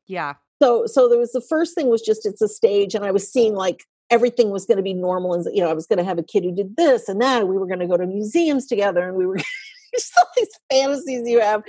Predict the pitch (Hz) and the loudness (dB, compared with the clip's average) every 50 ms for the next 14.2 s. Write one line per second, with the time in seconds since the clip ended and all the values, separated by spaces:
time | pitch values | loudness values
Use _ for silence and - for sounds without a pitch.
0 | - 254 285 294 254 - 311 233 233 233 - - 302 277 262 220 240 233 214 208 | -10 -8 -2 0 4 4 4 4 4 -2 -2 2 4 4 4 6 4 2 4 4
1 | 220 220 - - 220 214 208 220 220 277 214 202 208 208 202 202 202 180 - 233 | 2 0 2 2 2 2 4 4 2 4 4 2 2 0 2 0 0 4 6 4
2 | 247 262 269 254 226 214 202 196 _ _ - - - - - - - - _ - | 4 4 0 0 0 0 0 0 _ _ -20 -20 -20 -20 -20 -20 -20 -16 _ 0
3 | 220 233 233 208 254 - _ - - 339 269 269 240 202 196 202 208 233 233 - | 2 2 2 0 -6 -10 _ -6 -4 -2 2 2 2 0 0 -2 -2 -2 -4 -2
4 | 262 233 226 226 220 226 190 196 202 - - - 202 202 185 208 - - - 202 | -4 0 0 0 0 0 0 -2 -2 -6 -4 -4 -2 -2 -2 -4 -6 -4 -2 0
5 | 214 226 254 262 240 214 202 - 233 190 190 196 - 220 233 247 254 226 - 208 | 2 2 0 0 0 -2 -2 -2 0 0 0 -2 4 2 4 4 4 -2 -2 -2
6 | 214 - _ - 208 202 190 214 220 - - - 202 _ - - 226 208 196 170 | -8 -8 _ -12 -8 -4 -4 -4 -4 -4 -6 -10 -10 _ -4 -2 -2 0 0 0
7 | 185 185 185 - - 240 240 277 320 285 190 165 165 160 156 175 185 202 _ _ | 0 0 -2 -2 -4 -2 -2 0 0 0 2 2 2 2 0 0 -4 -4 _ _
8 | _ _ _ _ _ _ _ _ _ _ - - 277 285 302 302 285 320 320 - | _ _ _ _ _ _ _ _ _ _ -10 -2 0 0 0 0 -2 -2 -4 -4
9 | - 427 427 415 494 480 - 359 415 392 339 - 339 294 - 320 285 294 - 285 | -4 -4 -2 2 2 2 2 2 -6 -6 -4 -6 -8 -6 -4 -6 -6 -4 -2 -4
10 | 277 269 _ _ - _ _ _ _ - - - - - 349 370 381 370 370 339 | -4 -4 _ _ -20 _ _ _ _ -20 -20 -18 -12 -6 -4 -4 -2 -2 0 0
11 | 359 269 - 269 247 - - 226 220 226 208 208 190 - 214 - - - 175 - | -2 -2 -2 -4 -4 -2 -2 -2 -2 -2 -4 -4 -4 -6 -8 -10 -10 -14 -4 0
12 | 285 208 180 208 180 175 - 220 175 165 - 190 185 180 180 170 180 175 165 165 | 0 0 0 0 -4 -2 -2 -2 -4 -4 -6 -6 -4 -4 -4 -2 -4 -2 -2 -2
13 | 165 160 160 160 151 143 - - _ _ - 202 190 185 175 156 143 - 147 147 | -4 -2 -2 -2 -2 -4 -8 -14 _ _ -12 -8 -4 -4 -4 0 2 2 2 2
14 | 247 262 294 277 | 2 -2 -2 -4